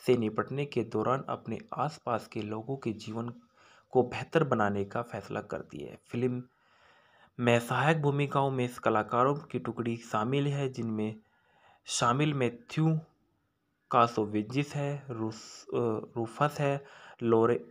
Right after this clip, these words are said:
लोरेला क्रावोटा है, सर्ज मार्लिन है, जेमेल डेबोज है,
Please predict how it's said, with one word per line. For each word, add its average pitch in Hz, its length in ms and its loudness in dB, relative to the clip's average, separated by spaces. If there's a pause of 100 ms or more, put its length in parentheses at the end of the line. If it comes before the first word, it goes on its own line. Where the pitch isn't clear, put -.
(140)
लोरेला 135 560 0
क्रावोटा 120 1200 0
है, 139 440 -4
सर्ज 147 480 2
मार्लिन 123 500 -2
है, 131 320 -8 (340)
जेमेल 120 480 2 (300)
डेबोज 120 580 4
है, 135 260 -4